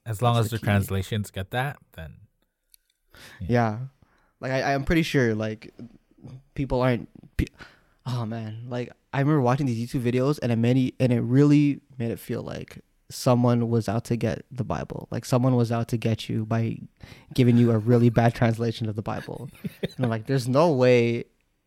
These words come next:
Speaker 2: there's no way
Speaker 1: Yeah. Yeah.
Speaker 2: that people, people's hearts' intentions is to translate the Bible so you can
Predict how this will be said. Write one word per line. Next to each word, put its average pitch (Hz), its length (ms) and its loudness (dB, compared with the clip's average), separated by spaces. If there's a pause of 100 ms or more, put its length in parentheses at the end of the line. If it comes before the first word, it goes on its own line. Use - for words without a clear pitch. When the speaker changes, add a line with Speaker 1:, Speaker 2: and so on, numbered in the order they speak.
(220)
Speaker 2:
there's 113 220 -4
no 127 400 2
way 127 420 2 (140)
Speaker 1:
Yeah. 104 240 -6 (680)
Yeah. 107 100 -8
Speaker 2:
that 123 240 0
people, 135 720 2
people's 143 340 4
hearts' 127 560 0
intentions 127 640 0
is 117 140 2
to 123 100 2
translate 117 320 2
the 123 100 2
Bible 117 360 2
so 117 260 0
you 120 340 4
can 117 360 0